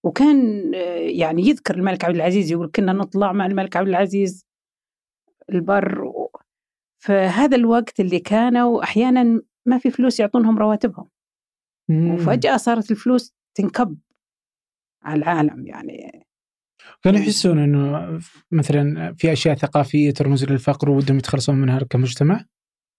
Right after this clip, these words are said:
Speaker 1: آه، لا، الل-، اللبس القديم، أي كل شيء قديم،
Speaker 2: مم.
Speaker 1: تركوا بيوتهم القديمة، طلعوا ب-، ب-، ببيوت جديدة.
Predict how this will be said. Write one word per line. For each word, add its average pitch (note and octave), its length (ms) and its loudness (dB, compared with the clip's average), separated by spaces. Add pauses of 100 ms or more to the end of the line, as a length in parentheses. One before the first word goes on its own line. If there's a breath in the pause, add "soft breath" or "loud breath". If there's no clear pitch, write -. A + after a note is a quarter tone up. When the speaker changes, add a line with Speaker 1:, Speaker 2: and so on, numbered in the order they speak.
(320)
Speaker 1:
آه، A3+ 160 4
لا، D4 380 2
الل-، D#4 180 6
اللبس E4+ 720 2
القديم، B3 680 2
أي D#4+ 120 4
كل E4 200 0
شيء C4 220 2
قديم، A3+ 320 2 (220)
Speaker 2:
مم. F#3 80 2
Speaker 1:
تركوا D4 240 2
بيوتهم G#3+ 400 0
القديمة، G#3+ 400 2
طلعوا C4+ 320 0
ب-، G3 100 -6
ب-، G3 440 -2
ببيوت G#3 460 0
جديدة. F#3 540 -2